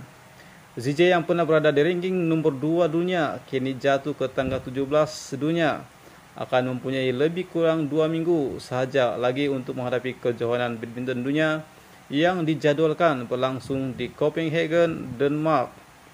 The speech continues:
pada dua puluh satu hingga dua puluh tujuh Ogos depan. "Sangat bagus dapat bermain tanpa seberang tekanan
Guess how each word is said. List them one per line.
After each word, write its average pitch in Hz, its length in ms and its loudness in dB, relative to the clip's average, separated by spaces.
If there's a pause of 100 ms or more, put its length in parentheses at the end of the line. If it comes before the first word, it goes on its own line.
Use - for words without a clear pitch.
(1160)
pada 123 400 6
dua 131 400 2
puluh 160 240 -4
satu 156 400 -2
hingga 135 480 0
dua 131 240 0
puluh 131 160 -6
tujuh 131 320 -6
Ogos 127 320 -2
depan. 117 480 0 (560)
"Sangat 143 400 2
bagus 143 640 -2
dapat 127 240 0
bermain 135 400 -2
tanpa 147 400 -2
seberang 135 400 -4
tekanan 135 480 -2